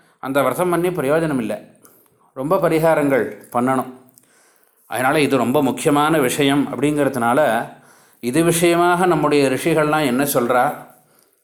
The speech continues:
இதுக்குன்னு வேதத்துல ஒரு சரித்திரம் இருக்கு. ஒரு கதை சொல்றது வேதம். எப்படி இந்த, இப்படி ஒரு விஷயம் ஸ்திரீகளுக்கு வந்தது, பெண்களுக்கு அப்படிங்கிறத வேதம் நமக்கு ஒரு கதையின் மூலமாக காண்பிக்கிறது. அந்த கதையை பார்க்க போறோம்.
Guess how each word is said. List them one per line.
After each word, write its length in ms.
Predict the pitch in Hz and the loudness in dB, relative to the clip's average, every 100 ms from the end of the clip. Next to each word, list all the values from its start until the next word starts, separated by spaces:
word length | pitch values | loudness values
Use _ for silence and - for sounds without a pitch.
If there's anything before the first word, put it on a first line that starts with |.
| _ _ _ | _ _ _
இதுக்குன்னு 540 | 139 165 165 175 190 196 | -6 -4 0 2 2 2
வேதத்துல 480 | 151 160 185 165 170 175 139 143 - | 2 2 0 0 2 2 2 -2 -6
ஒரு 180 | 139 139 139 | -4 -2 0
சரித்திரம் 480 | 135 143 165 156 127 | 0 0 0 0 0
இருக்கு. 200 | - - - | -4 -12 -6
ஒரு 180 | 135 139 | -4 0
கதை 300 | 113 127 160 | -2 0 0
சொல்றது 420 | 160 135 139 131 | 2 2 0 2
வேதம். 360 | 120 127 135 - - _ _ _ _ _ - | 2 2 0 -4 -14 _ _ _ _ _ -10
எப்படி 360 | 131 139 180 180 | -8 -4 2 2
இந்த, 180 | 160 151 | 2 0
இப்படி 200 | 139 147 | -4 2
ஒரு 260 | 143 135 131 127 120 | 4 4 2 2 0
விஷயம் 420 | 123 165 160 156 | -2 0 0 0
ஸ்திரீகளுக்கு 600 | - 143 147 156 143 135 | -2 0 2 2 2 2
வந்தது, 400 | 120 135 147 127 147 117 107 | 2 2 2 4 4 2 0
பெண்களுக்கு 560 | 127 143 139 - 143 139 - - - - _ | -2 0 0 0 0 0 0 -6 -20 -20 _
அப்படிங்கிறத 540 | 110 123 156 165 139 165 | -6 -2 0 2 2 2
வேதம் 340 | 131 143 170 156 | 2 2 2 2
நமக்கு 360 | 139 135 175 156 123 123 - | 0 0 2 2 2 -2 -6
ஒரு 200 | 131 120 | -8 -4
கதையின் 480 | 127 - 165 160 151 | -4 -2 0 0 0
மூலமாக 540 | 135 131 131 127 143 | 0 0 0 0 -2
காண்பிக்கிறது. 640 | 113 123 143 139 131 120 139 135 - _ _ _ _ - | 0 0 0 -2 -2 -2 -6 -10 -18 _ _ _ _ -12
அந்த 160 | 131 135 | -4 -2
கதையை 380 | 110 107 160 151 | -2 0 0 2
பார்க்க 380 | 123 123 139 127 | 2 0 0 2
போறோம். 280 | 117 123 | 2 0